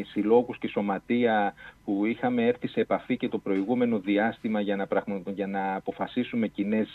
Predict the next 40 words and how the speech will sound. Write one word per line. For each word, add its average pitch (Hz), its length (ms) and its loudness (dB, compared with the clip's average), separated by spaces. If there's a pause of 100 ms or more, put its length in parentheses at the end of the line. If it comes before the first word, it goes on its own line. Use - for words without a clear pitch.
(240)
δράσεις. 95 680 -4 (240)
Και 131 140 2
μέσα 139 220 0
στην 143 200 0
εβδομάδα 120 460 4
που 110 160 4
έρχεται 123 400 4
θα 92 840 0
προχωρήσουμε 120 640 0
και 117 120 -6
σε 101 120 -8
συνέλευση 110 680 0 (760)
η 101 120 2
Ένωση 120 300 2
Νοσοκομιακών 101 1120 0
Γιατρών 98 640 2
για 147 160 -2
να, 123 140 -2 (760)
για 110 200 0
να, 107 120 -2 (720)
ε, - 100 -6
από 123 280 2
κοινού 127 460 2 (100)
όλοι 143 200 2
οι 135 40 4
εργαζόμενοι 127 600 0
να 127 80 -2
αποφασίσουμε 127 720 -4
με 120 140 0
ποιον 139 300 -2
τρόπο 131 280 0
θα 120 140 0
αντιμετωπίσουμε 110 760 -2
αυτή 135 160 -2
την 123 100 -10
κατάσταση 127 520 0
που 120 100 -4
δημιουργείται 107 540 -2
μέσα 117 220 -4
στο - 160 -8